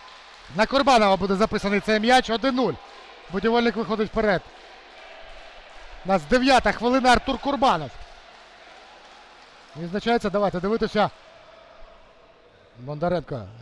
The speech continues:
хитнув Сидорчука. Той взагалі якось так пасивно захищався проти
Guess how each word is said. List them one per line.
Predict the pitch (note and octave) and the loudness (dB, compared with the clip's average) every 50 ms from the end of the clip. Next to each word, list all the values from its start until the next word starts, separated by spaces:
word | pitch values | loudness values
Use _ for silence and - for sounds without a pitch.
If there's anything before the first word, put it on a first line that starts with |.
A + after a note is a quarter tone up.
| A2 - | -18 -16
хитнув | D#3 - - F3 D3 | -16 -12 -12 -12 -12
Сидорчука. | - E3+ D#3 C#3+ F3 E3+ - - F#3 F3+ - - G#3 A#3+ A3+ G3+ - | -10 -12 -8 -6 -6 -6 -6 -8 -12 -14 -10 -4 0 2 2 2 2
Той | - - A3+ | 0 -2 -4
взагалі | G3 D#3 G3+ A#3+ A3+ B3 C#4 | -2 0 0 2 2 4 2
якось | C4 A#3 - A3 - | 2 2 0 -4 -4
так | - - B3 - | -2 -4 -4 -4
пасивно | - - - - - C4+ B3 A#3 G3+ | -4 -8 -8 -4 -4 -4 -2 -4 -4
захищався | D#3+ F#3+ - - F3+ - - B3 B3+ A#3 - G3+ | -4 -6 -6 -8 -10 -4 0 0 0 0 0 -4
проти | - - F#3 - - F3+ C#3 | -6 -8 -10 -8 -8 -8 -10